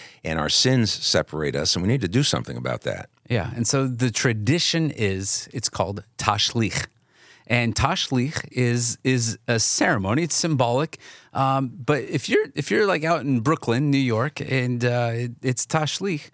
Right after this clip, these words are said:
Speaker 2: you're gonna see some Jews, and they're gonna go out to the Brooklyn Bridge. They're gonna go out to a body of water,
Speaker 1: Mm-hmm.
Speaker 2: and they're gonna take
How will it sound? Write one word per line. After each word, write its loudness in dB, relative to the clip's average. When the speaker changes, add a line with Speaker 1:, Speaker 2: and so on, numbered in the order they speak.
Speaker 2:
you're 0
gonna -2
see 0
some 0
Jews, -2
and -2
they're 0
gonna 0
go 0
out -2
to -2
the -4
Brooklyn 0
Bridge. -6
They're -2
gonna 0
go 2
out -2
to 0
a -2
body -2
of -6
water, -4
Speaker 1:
Mm-hmm. -6
Speaker 2:
and 0
they're 2
gonna 0
take -2